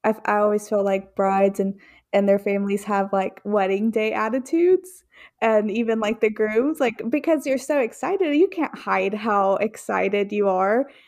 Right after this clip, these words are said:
and so I'm really looking forward to seeing that in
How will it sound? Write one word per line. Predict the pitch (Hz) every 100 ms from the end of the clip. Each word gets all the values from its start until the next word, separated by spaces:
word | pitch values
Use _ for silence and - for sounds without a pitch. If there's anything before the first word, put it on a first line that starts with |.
| _ -
and | 226 240 240
so | 247 208 202
I'm | 214 226
really | 226 214 208 208
looking | 208 208 214
forward | 214 202 196 202
to | 202
seeing | - 208 196 190
that | 180 - -
in | 196